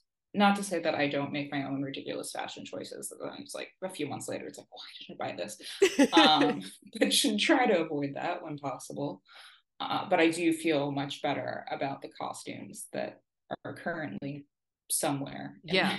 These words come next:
Speaker 1: house.
Speaker 2: <laughs> Uh, yeah, I think you need to find the costumes and get them out.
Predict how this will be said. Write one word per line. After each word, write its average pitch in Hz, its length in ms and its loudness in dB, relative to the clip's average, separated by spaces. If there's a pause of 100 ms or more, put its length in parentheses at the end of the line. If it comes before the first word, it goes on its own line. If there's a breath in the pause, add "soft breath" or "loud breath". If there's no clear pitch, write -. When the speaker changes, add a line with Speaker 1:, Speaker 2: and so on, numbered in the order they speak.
Speaker 1:
house. - 320 -4
Speaker 2:
<laughs> - 80 0
Uh, 226 120 4
yeah, 247 220 6
I 208 140 4
think 285 240 -4
you 233 80 -2
need 196 140 2
to 160 80 -2
find 196 340 4
the 190 60 0
costumes 165 800 -4
and 131 180 -14
get 127 200 -10
them 113 160 -12
out. 104 260 -12